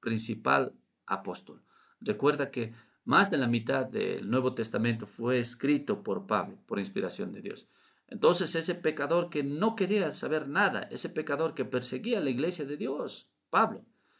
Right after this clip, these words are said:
Y lo mismo conmigo puedo decir. Yo no quería saber nada con los cristianos. Yo decía que son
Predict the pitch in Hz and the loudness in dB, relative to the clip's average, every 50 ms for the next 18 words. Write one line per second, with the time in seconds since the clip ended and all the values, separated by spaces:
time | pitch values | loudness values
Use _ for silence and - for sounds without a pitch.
0 | _ _ - - 175 202 208 214 254 269 247 262 254 220 - 226 202 214 254 330 | _ _ -4 0 2 4 6 6 6 4 4 2 0 0 2 2 2 4 4 2
1 | 330 254 156 - - 139 127 104 90 92 101 - - - 92 90 - - - _ | 2 2 0 2 4 4 4 4 4 0 -2 -4 -4 -6 -8 -8 -8 -12 -18 _
2 | _ _ _ _ _ _ _ _ _ _ _ _ _ _ _ _ _ _ _ _ | _ _ _ _ _ _ _ _ _ _ _ _ _ _ _ _ _ _ _ _
3 | _ _ _ _ - 113 107 143 175 190 202 196 196 170 151 156 156 151 156 151 | _ _ _ _ -6 0 2 4 4 4 4 2 2 2 2 2 2 0 0 0
4 | 139 143 135 131 151 185 214 196 160 127 - 127 120 117 110 113 - - _ _ | -2 -2 0 2 4 4 4 4 4 2 2 2 2 2 2 0 -4 -12 _ _
5 | _ _ _ _ _ _ _ _ _ _ _ - - 123 117 113 120 135 143 131 | _ _ _ _ _ _ _ _ _ _ _ -2 0 0 0 2 4 4 4 4
6 | 113 98 95 98 123 135 143 143 139 - 151 143 - 147 135 160 156 151 143 - | 4 2 0 0 2 2 2 2 2 2 0 0 0 0 -2 0 -2 -2 -2 -4